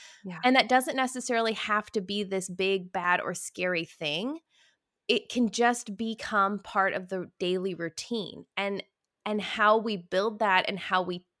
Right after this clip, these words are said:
Speaker 2: teach children, I think that's also part of it, is that we have to teach children how to play independently if this isn't something that they were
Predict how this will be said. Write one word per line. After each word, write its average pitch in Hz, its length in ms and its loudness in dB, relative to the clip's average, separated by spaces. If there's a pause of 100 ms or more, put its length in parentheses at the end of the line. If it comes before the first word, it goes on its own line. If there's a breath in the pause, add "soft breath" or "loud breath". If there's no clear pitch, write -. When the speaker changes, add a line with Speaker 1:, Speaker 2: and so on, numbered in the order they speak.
Speaker 2:
teach - 420 -4
children, 180 360 0
I 185 80 2
think 233 220 -4
that's 202 220 2
also 190 300 0
part 170 260 -2
of 170 100 -4
it, 170 120 -4
is 175 140 -6
that 170 140 -4
we 185 100 -6
have 170 300 2
to 196 80 -6
teach - 340 -10
children 170 340 -4
how 151 180 -6
to 151 80 -8
play 165 220 -4
independently 170 460 -6
if 170 100 -8
this 175 180 -6
isn't 175 240 -10
something 190 340 -6
that 170 120 -12
they 165 120 -2
were 160 260 -2